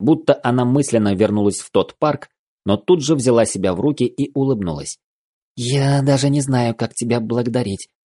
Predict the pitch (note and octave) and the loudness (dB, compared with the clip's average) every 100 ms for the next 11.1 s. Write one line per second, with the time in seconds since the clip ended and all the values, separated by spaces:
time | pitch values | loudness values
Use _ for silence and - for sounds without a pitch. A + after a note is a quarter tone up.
0 | _ _ - _ - C#3+ - D#3 G#2 D#2+ | _ _ -20 _ -6 -4 -2 -2 -2 -4
1 | _ _ _ _ _ _ _ _ _ _ | _ _ _ _ _ _ _ _ _ _
2 | _ F#2+ G2 F#2+ - G2 G#2 F#2+ - - | _ -2 0 0 0 2 2 0 -2 -4
3 | G2 - G2 G2 F#2+ F2+ F2 E2+ D#2+ - | -4 0 0 2 2 0 -2 -2 -4 -4
4 | - C#3 G#2+ - _ - G#2 A#2 A2 - | -4 -2 -2 -6 _ -8 -4 -2 -2 0
5 | E3 D3 D3 - A2+ - - D#2+ E2 F2 | 0 2 -2 -4 -6 -8 -6 -4 -2 -4
6 | E2 C#2 - _ _ _ _ _ _ _ | -6 -10 -14 _ _ _ _ _ _ _
7 | _ _ _ _ _ - A2 - B2 _ | _ _ _ _ _ -2 -2 0 -4 _
8 | C3 A2 F#2 F#2 D#2+ F#2 F#2 F#2 F2+ F2 | 2 2 2 -2 0 0 0 0 0 -2
9 | F2+ - F2 F2 D#2+ D#2 - C#2+ _ _ | -4 -6 -4 -2 -2 -6 -10 -12 _ _
10 | - F#2+ F2+ F2+ F2 F2 E2+ E2 - A#2+ | -4 -2 0 -2 -2 -4 -4 -6 -2 -2